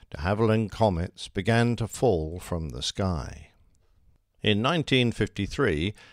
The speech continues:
David Warren was loaned to the expert panel of investigators who were trying to piece together the cause of the comet losses.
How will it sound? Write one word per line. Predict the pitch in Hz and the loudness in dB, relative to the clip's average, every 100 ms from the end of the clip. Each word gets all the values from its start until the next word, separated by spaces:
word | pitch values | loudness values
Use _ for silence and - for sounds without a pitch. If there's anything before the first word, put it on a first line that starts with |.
| _ | _
David | - 185 180 131 | 0 2 2 2
Warren | 139 123 95 92 | 4 6 4 0
was | 95 104 - | 0 0 0
loaned | 117 131 98 78 76 76 - - | 4 6 4 0 -6 -10 -12 -4
to | 80 | -2
the | 71 | 0
expert | 101 - - 123 123 - | 0 -2 0 4 4 4
panel | 120 110 104 | 0 2 2
of | 87 | 0
investigators | 98 95 110 120 - 85 87 92 98 - | 0 2 0 0 -2 0 0 2 -2 0
who | 92 | 0
were | 90 | -2
trying | - 135 123 101 | 0 0 0 -4
to | |
piece | - - 123 - | -10 -6 -6 -6
together | - - 135 110 69 - | -10 -6 -4 -2 -6 -6
the | - | -10
cause | - - 170 95 76 90 | -8 0 2 2 -2 -6
of | - | -8
the | |
comet | - 104 76 - | -4 -2 -2 -4
losses. | 98 117 - - 85 - - - | -4 -4 -4 -10 -12 -16 -16 -18